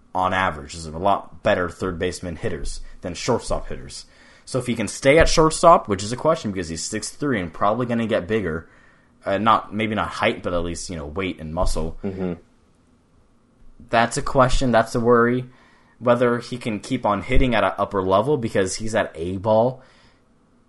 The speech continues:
Speaker 1: At the very least, let's see him start to hit decently at Lake Elsinore before we get too excited about him, about us, you know, at the very least getting, plugging him into our future roster. But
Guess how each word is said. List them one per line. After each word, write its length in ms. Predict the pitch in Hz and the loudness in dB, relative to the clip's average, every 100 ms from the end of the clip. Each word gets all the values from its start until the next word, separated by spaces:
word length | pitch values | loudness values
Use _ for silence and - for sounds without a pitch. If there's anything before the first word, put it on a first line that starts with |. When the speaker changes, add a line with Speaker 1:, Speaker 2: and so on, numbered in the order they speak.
| _ - | _ -6
Speaker 1:
At 160 | 110 | -2
the 80 | 120 | -2
very 340 | 113 143 131 | 2 4 6
least, 320 | 117 110 120 127 | 4 0 -2 -2
let's 160 | 110 | -4
see 160 | - 113 | -4 -4
him 100 | 101 | -4
start 240 | 113 104 | -2 -2
to 40 | 95 | -4
hit 300 | - 104 - | -4 -4 -2
decently 560 | 101 - 98 98 98 | -6 -4 -6 -4 -2
at 100 | 90 | -2
Lake 180 | 87 85 | -4 -4
Elsinore 460 | 87 90 - 104 98 | -2 -2 -4 -4 -4
before 300 | 92 98 90 | -6 -4 -4
we 100 | 87 | -2
get 160 | 85 | -6
too 300 | - - 101 | -6 -6 -4
excited 440 | 113 - 120 120 120 | -4 -2 0 2 0
about 280 | 117 120 131 | 0 0 -2
him, 200 | 131 127 | -6 -6
about 260 | 92 90 82 | -2 0 0
us, 220 | 90 87 | -4 -6
you 160 | 101 - - | -14 -14 -4
know, 100 | 120 | 0
at 140 | 110 | 0
the 60 | 113 | 2
very 140 | 110 | 0
least 160 | 101 95 | 0 0
getting, 240 | 104 92 87 - - _ _ - 95 | -4 -4 -10 -18 -20 _ _ -14 -12
plugging 380 | - 123 110 104 | 0 2 2 -2
him 200 | 110 101 | -2 -2
into 500 | 101 110 - 104 98 | 0 -2 0 0 2
our 140 | 87 | 0
future 420 | 87 104 95 95 85 | -2 -4 -4 -2 0
roster. 640 | 87 92 - 123 120 131 _ _ _ _ _ _ _ _ _ | 2 2 2 0 -2 -4 _ _ _ _ _ _ _ _ _
But 300 | 127 113 - | -2 -2 -4